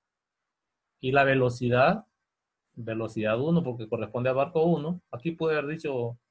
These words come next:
bueno, es de veinticuatro millas por hora. ¿Para qué me va a servir eso? Milla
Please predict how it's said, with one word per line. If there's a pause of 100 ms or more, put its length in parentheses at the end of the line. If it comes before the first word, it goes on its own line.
bueno, (540)
es
de
veinticuatro
millas
por
hora. (1600)
¿Para
qué
me
va
a
servir
eso? (960)
Milla